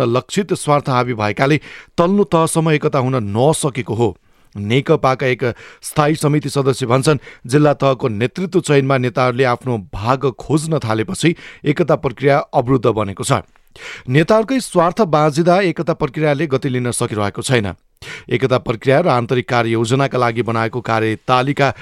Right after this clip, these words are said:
नेताहरूबाटै उल्लङ्घन हुने गरेको छ। पार्टीभित्र विधि र मापदण्डका आधारमा एकता हुनुपर्छ भन्ने एउटा दृष्टिकोण र विधि अनुसार होइन, आफ्ना मान्छेलाई समातेर टिका लगाउनुपर्छ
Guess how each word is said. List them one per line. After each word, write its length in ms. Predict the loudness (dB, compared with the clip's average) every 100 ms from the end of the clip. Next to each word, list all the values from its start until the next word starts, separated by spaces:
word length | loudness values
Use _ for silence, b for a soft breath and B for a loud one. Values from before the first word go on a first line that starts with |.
| B -2
नेताहरूबाटै 720 | -2 2 2 2 0 2 0
उल्लङ्घन 400 | 2 0 -2 -4
हुने 300 | -2 -2 -2 b b
गरेको 400 | -4 -4 -4 -4
छ। 160 | -2 -2 -6 _ _ _ B B -4
पार्टीभित्र 560 | -2 -2 -4 0 0 0
विधि 320 | 2 2 2
र 80 | 2
मापदण्डका 680 | 2 0 2 0 2 2 2
आधारमा 360 | 2 2 2 -2 B B
एकता 300 | 0 2 2 0
हुनुपर्छ 480 | -2 0 0 2 0
भन्ने 220 | 2 0 2
एउटा 280 | 2 4 0 0
दृष्टिकोण 520 | -4 -4 -2 0 4 2
र 80 | 0 B B -2
विधि 280 | 0 2 2
अनुसार 360 | 2 2 2 2
होइन, 220 | 2 2
आफ्ना 280 | 0 -2 -2
मान्छेलाई 460 | 0 0 2 0 0
समातेर 480 | -2 0 2 2 2 0 b b -6
टिका 200 | 0 2
लगाउनुपर्छ 560 | 2 2 2 2 0